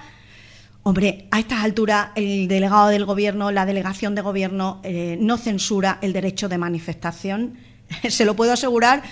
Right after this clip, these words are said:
porque hemos pasado una legislatura en la que se han permitido de todo tipo, de todo tipo de manifestaciones,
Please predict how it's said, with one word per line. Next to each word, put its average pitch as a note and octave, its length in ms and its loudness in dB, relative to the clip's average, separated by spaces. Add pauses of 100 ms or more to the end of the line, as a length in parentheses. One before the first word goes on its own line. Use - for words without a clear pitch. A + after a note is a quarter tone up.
(140)
porque G3+ 320 0
hemos G#3 180 0
pasado G#3 300 -6
una G3+ 160 -2
legislatura G3+ 720 -2
en F#3 180 -2
la F3 140 -2
que E3+ 340 -4
se A3 140 -4
han A3 100 0
permitido A#3+ 640 -2 (240)
de G#3+ 200 0
todo C4 380 2
tipo, D#3 480 -8 (320)
de G#3+ 180 -2
todo D4+ 280 -2
tipo F#3+ 240 -4
de F3+ 100 -4
manifestaciones, F#3 840 -4